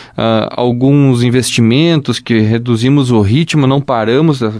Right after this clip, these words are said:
cabe destacar isso, né? Nós reduzimos o ritmo. Ah, a ideia é nós terminarmos pro-, os programas, nós somos todos Lagoa, a conclusão das escolas, nós vamos, temos também, ah, ruas, temos a questão da iluminação pública, temos várias coisas a ser feitas ainda, né?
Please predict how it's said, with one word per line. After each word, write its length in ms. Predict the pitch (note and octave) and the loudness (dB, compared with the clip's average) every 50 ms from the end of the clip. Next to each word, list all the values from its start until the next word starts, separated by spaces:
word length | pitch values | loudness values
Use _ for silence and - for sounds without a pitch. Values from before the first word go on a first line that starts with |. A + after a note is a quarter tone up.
| A2 - | -12 -8
cabe 220 | - A#2+ A#2 A#2 | -6 -4 -4 -2
destacar 560 | A2+ A#2 A2+ - - G2 - - A#2+ A2+ G#2 G2+ | -2 -4 -4 -4 -6 -8 -6 -6 -4 -4 -2 0
isso, 280 | G#2+ C#3 D#3 - - | 0 0 0 0 -2
né? 80 | A2 G2+ | 0 0
Nós 180 | G#2+ A2+ G#2+ | 0 -2 -2
reduzimos 560 | - A#2 A2 A2+ G#2+ G2+ G#2+ B2 C#3 C3+ A#2 A2+ | -4 -6 -4 -4 -4 -2 0 0 0 0 0 0
o 100 | G#2+ F#2+ | -2 -2
ritmo. 540 | G2+ A2 A#2 C#3+ C#3+ - - D#3 D3+ D3+ - - - - - - - - - | 0 0 0 0 0 0 -2 0 0 -2 -4 -8 -14 -16 -16 -18 -20 -10 -6
Ah, 300 | - A#2 A#2 A2+ - - | -4 -2 -2 -2 -4 -2
a 60 | A#2+ | -2
ideia 280 | B2 B2 A#2 A#2 A#2+ A#2+ | -2 -2 0 -2 -2 0
é 20 | |
nós 140 | B2+ B2 A#2+ - | 0 -2 -2 -2
terminarmos 760 | - B2+ A#2+ A#2+ A2+ G#2+ A2 A2+ A#2+ B2+ C3+ B2+ A#2 - | -2 0 0 2 2 0 0 0 0 0 -2 -2 -2 -6
pro-, 260 | - - - A#2 A2 A#2 | -10 -8 -6 -4 -2 -2
os 100 | A#2 - | -4 -4
programas, 640 | - - A2 G#2 G2+ G#2+ A2+ B2 C3 C3 B2 A#2 | -4 -4 -2 -2 0 0 0 2 2 2 2 2
nós 160 | A#2 A2 G2+ | 0 0 0
somos 220 | - - A2 G2+ - | -2 -4 -4 -2 -2
todos 200 | - A#2 A#2 C3+ | -2 -2 0 0
Lagoa, 600 | D#3 D#3 C#3+ A#2+ A2+ A#2 A#2+ C3+ C3 A#2+ A#2+ A2+ - - - - - - | 0 0 0 0 0 0 0 2 2 0 -2 -4 -6 -14 -20 -20 -12 -6
a 160 | - A#2 A2+ A2 | -4 -4 -4 -2
conclusão 520 | - C3 A#2+ - C3 B2+ A#2 G#2+ A2 A2 | -4 -4 -2 0 0 0 2 2 0 0
das 200 | G#2+ A2+ A2 G#2+ | 0 0 -2 -2
escolas, 680 | A#2+ A2+ - - - - C3 C3+ C3+ C3+ C3 B2+ B2 A#2 | -4 -6 -6 -8 -4 -2 -2 0 0 0 0 0 0 0
nós 140 | A#2+ A2 G#2 | 0 0 0
vamos, 180 | A2 A2 A2 | 0 -2 -2
temos 300 | - - A#2 A#2 A2+ A2 | -2 -2 0 0 0 -2
também, 640 | - - A#2 A2 A2+ A2+ A2+ A2+ A2+ A2+ A2+ A2 G#2+ G#2+ - - - - - - | -2 -4 -2 0 0 0 0 0 0 0 0 -2 -4 -6 -12 -20 -20 -20 -8 -4
ah, 200 | A#2+ A2+ A2 A2 | -2 0 0 0
ruas, 600 | G#2 G2 A2 C#3 D3+ D3 C#3 C3 B2+ A#2 - - | 0 0 0 2 2 2 2 2 0 0 -2 -6
temos 380 | - - A#2+ A#2+ A#2+ A#2 G#2+ - | -4 -2 0 2 2 0 0 -2
a 40 | |
questão 240 | A2+ - A2 - A#2 | -4 -4 -4 -2 0
da 60 | A2+ | 0
iluminação 440 | A2+ A2 A2 A2 G#2+ G#2+ - C3 B2 | 0 2 2 0 0 0 -2 -2 -2
pública, 480 | A#2 - - C#3 C#3+ C#3+ C#3+ C#3 C#3 B2+ | -2 -2 -2 -2 0 0 0 0 -2 -2
temos 320 | - D3 C#3 D3+ D3+ C3 | 0 0 0 0 0 0
várias 320 | A#2+ C3 C3 C#3+ D3+ C#3 - | 0 -2 -2 -2 -2 -4 -4
coisas 360 | - - C#3+ C#3+ C#3+ C#3 C#3+ | -2 -2 0 0 2 0 0
a 60 | C#3+ | -2
ser 200 | C3 - D#3+ D3 | 0 -2 -2 -2
feitas 640 | - - - - C#3 C#3 D#3 D3+ - - D#3 D3 D3 | -2 -6 -6 -2 0 0 0 -2 -2 -2 -2 0 0
ainda, 520 | E3 D#3+ C#3+ C3 C#3+ C#3 A#2+ G2+ F#2 F2 E2 | 0 2 2 2 2 0 0 0 -2 -2 -2
né? 220 | D#2+ F#2+ A#2+ C#3+ | -2 -2 -2 -4